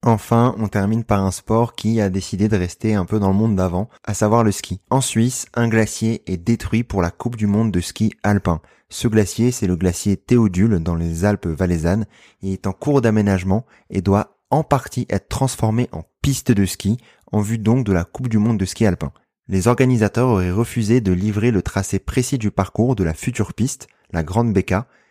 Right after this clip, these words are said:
D'après l'enquête menée par la version suisse du quotidien Vingt minutes, les pelleteuses ravagerait le glacier en partie en dehors des zones autorisées. Heureusement, le dix-sept octobre, trois associations engageaient à leur tour une procédure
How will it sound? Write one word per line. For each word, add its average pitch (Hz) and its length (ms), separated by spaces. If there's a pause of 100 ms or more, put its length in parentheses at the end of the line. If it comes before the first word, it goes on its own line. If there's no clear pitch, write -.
(140)
D'après 127 420
l'enquête 113 440
menée 101 280
par 92 160
la 82 140
version 98 280
suisse - 380
du 87 140
quotidien 90 580
Vingt 104 180
minutes, 110 380 (400)
les 110 240
pelleteuses 110 580 (460)
ravagerait 101 560
le 98 180
glacier 110 500 (140)
en 147 120
partie - 500
en 98 160 (180)
dehors 135 500
des 98 140
zones 110 280 (180)
autorisées. 104 540 (320)
Heureusement, 127 440
le 104 120
dix-sept 117 320
octobre, 113 520
trois 147 300
associations 110 680 (360)
engageaient 120 540
à 131 100
leur 123 200
tour 120 220
une 92 80
procédure 117 800